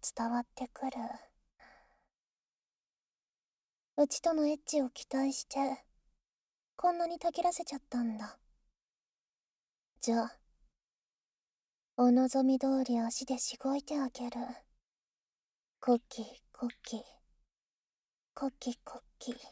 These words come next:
コキコキ。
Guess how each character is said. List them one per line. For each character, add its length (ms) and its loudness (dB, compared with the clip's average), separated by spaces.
コ 220 2
キ 320 -6
コ 160 -4
キ。 220 -12